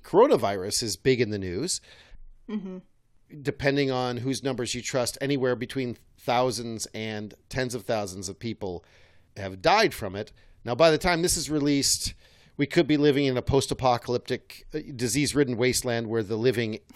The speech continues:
Speaker 1: envy the dead.
Speaker 2: <laughs>
Speaker 1: If that's true, living, please enjoy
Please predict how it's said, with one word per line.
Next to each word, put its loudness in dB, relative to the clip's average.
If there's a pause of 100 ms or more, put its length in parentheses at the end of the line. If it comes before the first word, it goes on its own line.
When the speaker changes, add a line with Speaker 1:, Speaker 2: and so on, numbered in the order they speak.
Speaker 1:
envy 0
the -4
dead. 2
Speaker 2:
<laughs> -14 (500)
Speaker 1:
If -2
that's 6
true, 2
living, 4 (420)
please 2
enjoy 4